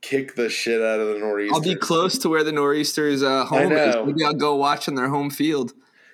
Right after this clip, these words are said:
Speaker 1: Yeah, you should
Speaker 2: Uh,
Speaker 1: just,
Speaker 2: midfield.
Speaker 1: uh, you should just take pictures outside of their stadium the whole night.
Speaker 2: Do they have a
Speaker 1: Just
Speaker 2: sta-,
Speaker 1: self-
Speaker 2: um,
Speaker 1: they mu-,
Speaker 2: I'll actually
Speaker 1: they
Speaker 2: be, like,
Speaker 1: might.
Speaker 2: legit thirty minutes from north of where Ocean City, New Jersey
Speaker 1: Yeah.
Speaker 2: is.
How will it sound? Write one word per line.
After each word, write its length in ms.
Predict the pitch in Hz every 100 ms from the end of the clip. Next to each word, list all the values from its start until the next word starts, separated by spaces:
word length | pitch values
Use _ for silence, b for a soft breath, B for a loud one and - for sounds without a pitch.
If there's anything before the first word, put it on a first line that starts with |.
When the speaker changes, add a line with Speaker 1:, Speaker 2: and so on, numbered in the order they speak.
| b
Speaker 1:
Yeah, 240 | 135 139
you 220 | 131 127 147
should 280 | 175 156
Speaker 2:
Uh, 200 | 135 127 127 -
Speaker 1:
just, 320 | - 143 143
Speaker 2:
midfield. 60 | 143
Speaker 1:
uh, 460 | 127 120 117 107 - - _ _ _ _
you 140 | 123
should 240 | 139 175 143
just 240 | 143 -
take 220 | 131 135 -
pictures 480 | 120 - 117 107
outside 400 | 101 110 110 113
of 100 | 107
their 140 | 104 95
stadium 520 | - 104 98 95 95
the 60 | 92
whole 140 | 98
night. 320 | 95 92 92 - _ _ _ _ -
Speaker 2:
Do 100 | 156
they 100 | 165
have 220 | 160 190
a 20 |
Speaker 1:
Just 120 | -
Speaker 2:
sta-, 100 | 170 135
Speaker 1:
self- 120 | 139
Speaker 2:
um, 240 | 190 185 - _ _ b b b -
Speaker 1:
they 140 | 160
mu-, 120 | 156
Speaker 2:
I'll 100 | 170
actually 360 | 196 147 170 131
Speaker 1:
they 100 | 120
Speaker 2:
be, 180 | - 135
like, 40 | 139
Speaker 1:
might. 60 | 143
Speaker 2:
legit 520 | 156 123 175 - -
thirty 340 | 170 170 160
minutes 340 | 139 151 139 -
from 280 | - 120 -
north 420 | 135 139 135 - -
of 120 | 117
where 420 | 120 120 127 -
Ocean 320 | - 131 127
City, 280 | 120 135 131
New 140 | 123 117
Jersey 340 | 120 131 127
Speaker 1:
Yeah. 80 | 143 117
Speaker 2:
is. 100 | 110